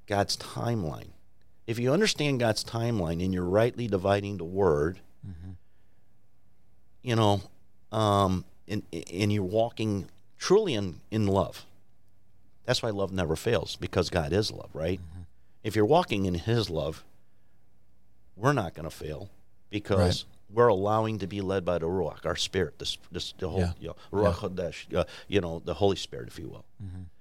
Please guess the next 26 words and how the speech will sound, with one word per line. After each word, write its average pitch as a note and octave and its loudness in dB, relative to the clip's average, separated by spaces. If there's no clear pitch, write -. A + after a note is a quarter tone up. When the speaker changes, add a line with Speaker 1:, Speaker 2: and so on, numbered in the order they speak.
Speaker 1:
And A2 2
if G#2+ -4
we're F#2 0
allowed A#2+ 4
to G#2 -4
be, F2+ -8
let G2+ -2
the - -12
Holy C3 2
Spirit G#2+ 0
rule A2+ 4
and G2+ 2
reign E2 -6
and G#2 -2
tabernacle A#2 2
inside A2 2
of F2+ 2
us. - -2
Speaker 2:
Mm. A2 -12
Hallelujah. F#2+ 2
Speaker 1:
You - -18
see, B2 4
we're, A2+ 4
you G#2 -2
know, F#2 2
Speaker 2:
Yeah. F#2 2